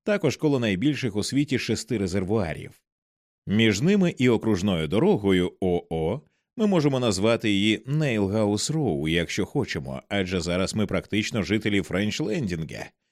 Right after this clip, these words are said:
вежа радіостанції. Попереджувальний маяк на верхівці зараз невидимий через яскраве сонячне світло щойно народженого липневого дня. Ми відчуваємо запах трави,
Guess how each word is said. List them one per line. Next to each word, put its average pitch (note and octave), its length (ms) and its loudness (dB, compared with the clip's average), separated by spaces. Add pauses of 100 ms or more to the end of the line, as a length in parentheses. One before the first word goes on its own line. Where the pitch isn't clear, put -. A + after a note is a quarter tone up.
(220)
вежа B2+ 420 0
радіостанції. E2+ 1040 -4 (640)
Попереджувальний D3 760 2
маяк G#2 380 2
на G#2 100 0
верхівці B2+ 540 -2
зараз A2+ 360 0
невидимий A#2+ 600 -2
через F#2+ 320 -2
яскраве A2 500 -2
сонячне F#2+ 500 -4
світло C#3 560 -6 (380)
щойно G3+ 380 2
народженого A#2 800 0
липневого E2+ 680 -4
дня. D#2 400 -8 (680)
Ми C3+ 140 4
відчуваємо F3 580 4
запах A#2+ 400 0
трави, F2+ 500 -2